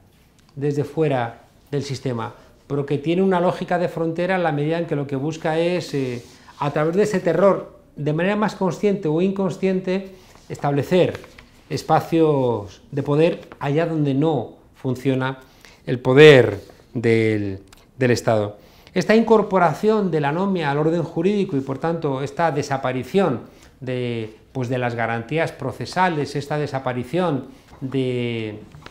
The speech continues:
bueno, pues eso, de, de todo ese derecho liberal construido contra el, el absolutismo, eh, tiene como, como referencia lo que decía al comienzo, ¿no? Que vivimos en sociedades formalmente democráticas,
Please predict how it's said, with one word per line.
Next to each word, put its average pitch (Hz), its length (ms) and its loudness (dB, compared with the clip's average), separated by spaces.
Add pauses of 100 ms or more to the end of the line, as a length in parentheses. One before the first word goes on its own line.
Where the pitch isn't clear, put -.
(240)
bueno, 185 180 -2
pues - 160 -4
eso, 185 200 0
de, 127 240 -6 (260)
de 143 120 -6
todo 196 160 0
ese 208 200 0
derecho 208 500 2
liberal 196 680 2
construido 190 880 -2 (160)
contra 165 300 -2
el, 143 520 -4
el 160 120 -2
absolutismo, 196 840 0 (260)
eh, 151 600 0 (240)
tiene 208 300 8
como, 139 800 6 (380)
como 143 240 -2
referencia 196 840 0 (380)
lo 147 180 -4
que 151 120 -2
decía 147 320 -2
al 139 140 -6
comienzo, 110 380 -12 (340)
¿no? 147 180 -10
Que 127 120 -8
vivimos 135 400 -4
en 156 60 -8
sociedades 165 520 -2 (320)
formalmente 180 800 -2
democráticas, 170 840 -2